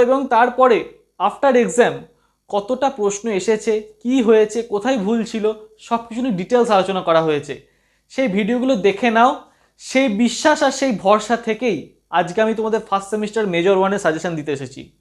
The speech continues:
আমি যে সাজেশনটা বানিয়েছি, আমি আগের দিনও দাবি করেছিলাম, আজকেও দাবি করছি, এই সাজেশনটি হান্ড্রেড পার্সেন্ট আমি সায়েন্টিফিকভাবে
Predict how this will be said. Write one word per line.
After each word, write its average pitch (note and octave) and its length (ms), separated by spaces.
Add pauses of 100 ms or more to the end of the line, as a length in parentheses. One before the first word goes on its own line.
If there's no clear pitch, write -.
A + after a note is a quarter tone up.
(880)
আমি A3+ 320
যে D4+ 140
সাজেশনটা A#3+ 480
বানিয়েছি, A3+ 300
আমি A3+ 100 (180)
আগের G3+ 260
দিনও A#3+ 240
দাবি A3+ 220
করেছিলাম, A3 320 (140)
আজকেও F3 360
দাবি F3 240
করছি, E3+ 260 (400)
এই G#3+ 160 (120)
সাজেশনটি G3 520 (120)
হান্ড্রেড F#3+ 320 (120)
পার্সেন্ট G3+ 400 (100)
আমি F3 120 (120)
সায়েন্টিফিকভাবে G3 680